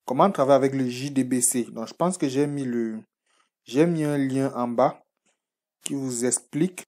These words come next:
Deep Dive into J D B C Source. Donc, comment paramétrer, comment travailler avec le J D B C. Bon, c'est vrai que j'ai déjà fait un travail de simplification, mais voici le lien. Ok ? Vous tapez J D B C Connector, comment l'utiliser.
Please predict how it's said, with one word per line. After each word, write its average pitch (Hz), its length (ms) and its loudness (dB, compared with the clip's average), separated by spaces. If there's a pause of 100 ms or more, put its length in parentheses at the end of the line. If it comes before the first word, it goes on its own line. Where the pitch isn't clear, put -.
(120)
Deep 131 420 -4
Dive 143 420 6
into 123 280 -4
J 135 160 -8
D 147 100 6
B 135 140 0
C 131 180 2
Source. 131 460 0 (220)
Donc, 127 220 -2
comment 143 360 4
paramétrer, 131 680 -2
comment 131 260 -2
travailler 127 300 0
avec 127 240 -2
le 127 100 -4
J 120 200 -8
D 123 120 -2
B 117 140 -4
C. 113 260 -6 (1300)
Bon, 104 120 -12
c'est 120 140 -6
vrai 127 140 0
que 143 60 -4
j'ai 151 100 4
déjà 135 160 2
fait 135 120 -6
un 135 80 -4
travail 127 280 0
de 123 80 2
simplification, 120 880 -4
mais 127 120 -4
voici 123 320 0
le 147 100 2
lien. 123 280 -4 (580)
Ok ? 104 200 -10 (540)
Vous 120 120 -4
tapez 135 380 2
J 127 180 -6
D 135 120 -2
B 131 120 -2
C 123 180 0
Connector, 120 480 -4
comment 127 280 -2
l'utiliser. 120 680 -6